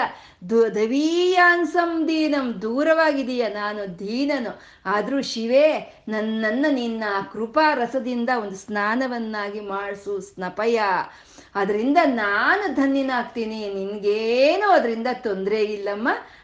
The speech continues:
ಆ ಚಂದ್ರನು ಬೆಳದಿಂಗಳನ್ನ ಹೇಗೆ ಸಮಾನವಾಗಿ ಹಂಚ್ತಾ ಇದ್ದಾನೋ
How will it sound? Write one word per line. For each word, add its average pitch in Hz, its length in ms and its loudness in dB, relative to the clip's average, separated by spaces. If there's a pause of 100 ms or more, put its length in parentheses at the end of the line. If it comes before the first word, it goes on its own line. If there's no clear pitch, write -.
ಆ 208 220 4
ಚಂದ್ರನು 262 580 2
ಬೆಳದಿಂಗಳನ್ನ 247 680 0
ಹೇಗೆ 247 360 0
ಸಮಾನವಾಗಿ 254 960 2
ಹಂಚ್ತಾ 220 380 -4
ಇದ್ದಾನೋ 214 300 -2